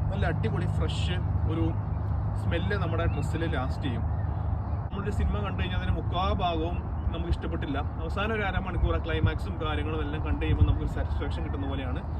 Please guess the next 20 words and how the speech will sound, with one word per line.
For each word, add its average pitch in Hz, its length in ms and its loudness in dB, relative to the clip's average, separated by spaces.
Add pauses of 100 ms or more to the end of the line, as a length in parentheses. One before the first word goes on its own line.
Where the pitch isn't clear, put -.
(220)
ഇതിൻ്റെ 196 260 -4
തുടക്കം 175 380 -2
പത്ത് 175 340 -2
പത്ത് - 240 -2
പതിനഞ്ച് 202 300 -2
മിനിറ്റ് 196 260 -6
ഞാനിത് 175 200 -2 (120)
യൂസ് 160 180 0
ചെയ്ത 180 220 -2
ശേഷം 160 220 0
എനിക്കത് 160 280 -2
തീരെ 220 320 0
ഇഷ്ടപ്പെട്ടിട്ടില്ല. - 500 -2 (460)
അത് 185 100 2 (100)
കഴിഞ്ഞ് 202 340 -2
ഒരു 185 120 0
ഇരുപത് - 240 -4
ഇരുപത്തഞ്ച് 185 360 -2
മിനിറ്റ് 160 220 -2
ആയിട്ട് 160 160 -2